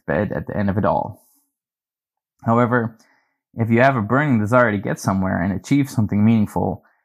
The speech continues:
it's probably time to start taking things a little more seriously. And no, that doesn't mean following a new plan or procedure. Instead, it means working up the courage to break your programming. It means deviating from the plan and going beyond what is,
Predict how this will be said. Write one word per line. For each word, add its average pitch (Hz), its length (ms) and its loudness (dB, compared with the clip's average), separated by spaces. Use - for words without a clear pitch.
it's 117 140 -4
probably 131 400 2
time 104 280 -2
to - 80 -8
start - 380 -2
taking 107 300 -2
things 107 260 2
a 95 60 2
little 98 200 0
more 98 200 -2
seriously. - 680 -4
And 110 160 4
no, 139 180 4
that 127 160 2
doesn't 135 240 4
mean 123 180 4
following 107 460 2
a 104 60 0
new 101 180 0
plan 101 300 0
or 87 80 0
procedure. - 640 -2
Instead, 117 440 0
it 107 200 -4
means 110 340 4
working 123 360 2
up 147 80 -10
the 139 100 -2
courage 107 360 -2
to 101 100 0
break 120 320 0
your 131 100 -2
programming. - 720 -4
It 101 140 0
means 110 260 4
deviating 131 540 2
from 104 180 0
the 101 60 0
plan 98 420 -4
and 98 140 2
going 104 320 0
beyond 107 460 2
what 95 140 -4
is, 104 100 -12